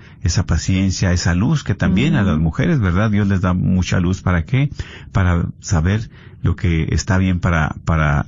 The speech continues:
Speaker 1: la familia, lo que no está bien para, para la familia. Y claro, hacerle caso, siempre, ¿verdad? Que nos vaya marcando la pauta
Speaker 2: Ujú.
Speaker 1: cuando estamos un poquito desviados, cuando estamos mal, cuando no estamos. Pero eso, esa motivación, ese estímulo,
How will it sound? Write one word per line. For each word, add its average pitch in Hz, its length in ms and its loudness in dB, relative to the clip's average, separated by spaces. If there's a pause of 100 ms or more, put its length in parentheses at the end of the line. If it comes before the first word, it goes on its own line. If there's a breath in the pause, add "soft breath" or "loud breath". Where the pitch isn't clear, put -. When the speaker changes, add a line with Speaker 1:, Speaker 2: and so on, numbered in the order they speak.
Speaker 1:
la 78 120 0
familia, 85 520 2
lo 73 100 -2
que - 120 -2
no 78 60 2
está 82 200 -2
bien 78 200 0
para, 73 300 0 (320 loud breath)
para 71 160 0
la 69 80 2
familia. 82 540 0 (340 loud breath)
Y 101 160 0
claro, 139 480 0
hacerle 87 440 0
caso, 95 460 0 (360 loud breath)
siempre, 85 480 0
¿verdad? 82 440 0 (280 loud breath)
Que - 140 0
nos 80 120 2
vaya 82 220 2
marcando 80 420 0
la 78 200 0
pauta - 360 0
Speaker 2:
Ujú. 202 440 0 (100)
Speaker 1:
cuando 117 460 0 (840)
estamos 82 400 0
un 87 100 2
poquito 78 480 0 (100)
desviados, 95 560 0
cuando 80 160 0
estamos 76 340 0
mal, 113 260 0
cuando 76 260 0
no 78 140 0
estamos. 80 400 -2 (320 loud breath)
Pero 104 260 2
eso, 147 420 0
esa 131 260 0
motivación, 110 760 2
ese 113 200 0
estímulo, 113 600 0